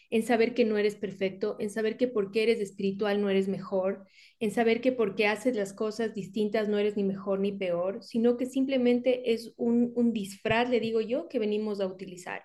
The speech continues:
El tiempo que debemos invertir es en reconocernos nosotros y en saber cómo, a través de nuestra mejoría personal, podemos realmente mejorar las relaciones interfamiliares.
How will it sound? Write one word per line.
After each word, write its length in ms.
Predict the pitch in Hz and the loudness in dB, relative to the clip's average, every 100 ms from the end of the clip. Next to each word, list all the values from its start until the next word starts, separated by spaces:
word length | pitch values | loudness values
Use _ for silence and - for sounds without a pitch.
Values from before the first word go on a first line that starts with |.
| _ - - - _ - | _ -20 -20 -20 _ -4
El 180 | 226 233 | -2 2
tiempo 300 | 294 330 359 | 0 2 0
que 80 | 269 | 4
debemos 400 | 240 247 277 262 | 6 6 4 0
invertir 420 | 214 196 196 262 | 0 -2 0 0
es 100 | 254 | 2
en 120 | 202 | 0
reconocernos 760 | 196 196 196 190 196 262 277 262 | -2 -2 -2 -4 0 0 2 0
nosotros 520 | 208 196 254 254 269 | -2 -2 -2 -2 -2
y 60 | 226 | -2
en 80 | 196 | -2
saber 360 | 214 214 208 - | -2 -2 -4 -6
cómo, 540 | - 339 330 208 220 - | -2 0 0 -2 -4 -8
a 100 | 202 | -8
través 380 | 202 202 285 359 | -4 4 4 4
de 80 | 320 | 2
nuestra 300 | 262 247 214 | 2 2 -2
mejoría 480 | 202 208 226 262 | -2 -2 2 2
personal, 560 | 254 196 - 202 208 208 | 0 -4 -6 -4 -2 -2
podemos 440 | - 233 269 320 302 | 0 4 4 2 0
realmente 480 | 262 240 240 247 262 | 2 4 2 2 -2
mejorar 540 | 220 196 - 202 226 | -2 -4 -2 -2 0
las 120 | 240 208 | -2 -2
relaciones 640 | 196 180 - 196 202 202 | -6 -8 -8 -6 -6 -8
interfamiliares. 1000 | - 202 190 196 175 175 196 214 180 190 | -8 -6 -6 -10 -12 -6 -2 -2 -2 -10